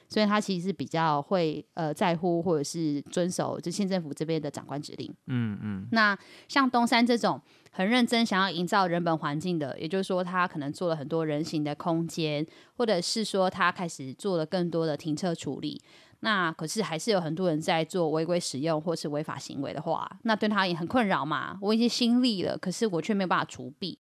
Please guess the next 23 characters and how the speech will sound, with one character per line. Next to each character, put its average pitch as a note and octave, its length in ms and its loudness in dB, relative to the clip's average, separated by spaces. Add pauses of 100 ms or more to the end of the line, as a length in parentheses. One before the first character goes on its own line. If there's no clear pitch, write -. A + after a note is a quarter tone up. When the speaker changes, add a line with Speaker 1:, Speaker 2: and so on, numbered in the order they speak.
Speaker 1:
那， - 180 -4
那 G#3+ 120 -8
个 F3+ 140 -10
弊 F#3+ 160 -4
还 D3 140 -8
是 D#3+ 120 -12
在， - 280 -6 (360)
所 - 160 0
以 G#3 180 0
他 G3+ 140 -8
就 G#3 120 0
希 G#3+ 180 -2
望 G3 160 2
县 G3+ 220 0
政 F3+ 120 0
府 - 60 -12
可 - 120 -8
以 D#3 40 -4
帮 D#3+ 160 0
忙 D3 160 -4
加 D3 160 2
强 - 240 -6
取 - 180 -14